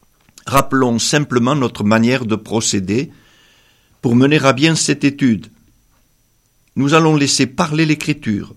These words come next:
de sorte que nous dirons, « Voici ce qui est écrit, et c'est cela que nous croyons. »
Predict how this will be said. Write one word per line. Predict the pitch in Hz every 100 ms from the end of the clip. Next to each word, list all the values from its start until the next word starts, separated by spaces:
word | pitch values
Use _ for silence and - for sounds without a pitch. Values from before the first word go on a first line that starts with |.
| _ _ _ _ _ _ _ _
de | - 95
sorte | 95 120 143 -
que | 117
nous | 104
dirons, « | 90 95 92 127 170 165 _ _ _ _ _ _ _
Voici | 82 80 107 107 - 202
ce | -
qui | 123 -
est | 117 151
écrit, | 143 - 113 - - _ _ _ _ _ _ -
et | 160
c'est | - 175
cela | - 202 170 113
que | -
nous | 107 233
croyons. » | - 120 98 95